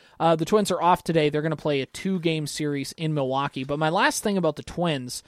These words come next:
uh, with the off day today, there's not a whole ton to look forward to. Uh, the one thing I will say, the Minnesota Twins came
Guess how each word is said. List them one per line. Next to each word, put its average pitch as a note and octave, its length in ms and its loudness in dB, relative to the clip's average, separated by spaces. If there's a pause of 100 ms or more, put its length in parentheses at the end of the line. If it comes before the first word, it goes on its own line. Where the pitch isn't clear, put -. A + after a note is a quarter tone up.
(240)
uh, D3 160 0
with A#3+ 160 0
the F#3 140 4
off D#3 200 2
day C#3+ 140 0
today, C3+ 260 -4
there's C#3 160 -4
not D#3+ 120 2
a C3+ 40 0
whole D3 140 0
ton D3+ 160 -4
to C3+ 60 -2
look B2 180 -8
forward E3 480 0
to. D3 240 0 (240)
Uh, D#3+ 80 -4
the F3 80 0
one A3+ 180 4
thing D4 200 0
I F#3+ 80 2
will E3+ 240 0
say, B2 360 -6 (380)
the F3 80 2
Minnesota A#3 400 0
Twins F3+ 360 0
came D#3 220 -4